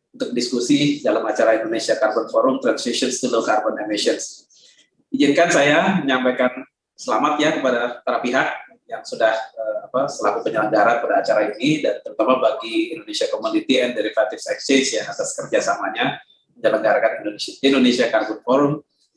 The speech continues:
dan harapannya tentunya forum ini bisa menjadi flat-, platform ya bagi kita semua dan ini harus bisa betul-betul kami apresiasi dan tentunya harapannya dengan platform ini kita bisa membangun kolaborasi multi pihak terutama dari sisi pelaku usaha nanti dalam mendorong transisi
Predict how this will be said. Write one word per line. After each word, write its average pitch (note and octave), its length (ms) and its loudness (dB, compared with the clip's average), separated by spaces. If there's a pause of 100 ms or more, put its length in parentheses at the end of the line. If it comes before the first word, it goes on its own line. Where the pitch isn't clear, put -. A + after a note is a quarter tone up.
(160)
dan A#2 160 0
harapannya A2+ 480 2
tentunya C3 400 0
forum A#2 320 -4
ini B2 240 -2
bisa B2+ 160 0
menjadi A2 320 -2
flat-, G2 400 -4 (220)
platform A#2+ 560 0
ya G#2 160 -4
bagi G#2 240 -6
kita G#2 240 -4
semua A2 640 -2 (320)
dan - 160 -6
ini B2 80 -6
harus A2+ 240 0
bisa - 240 -2
betul-betul A2 400 -2
kami G#2+ 240 -4
apresiasi B2 960 0
dan A2+ 400 0
tentunya B2+ 480 -4
harapannya A2+ 560 -2
dengan A2+ 160 -2
platform A#2 480 -2
ini C3 240 0
kita A#2+ 160 0
bisa A#2 160 -6
membangun A2+ 400 -6
kolaborasi B2 800 0 (400)
multi - 240 -4
pihak - 480 -2 (320)
terutama A2+ 640 -2
dari - 160 -2
sisi - 400 -6
pelaku A2+ 400 0
usaha - 160 0
nanti B2+ 320 0
dalam G#2+ 320 0
mendorong B2 400 0
transisi - 640 0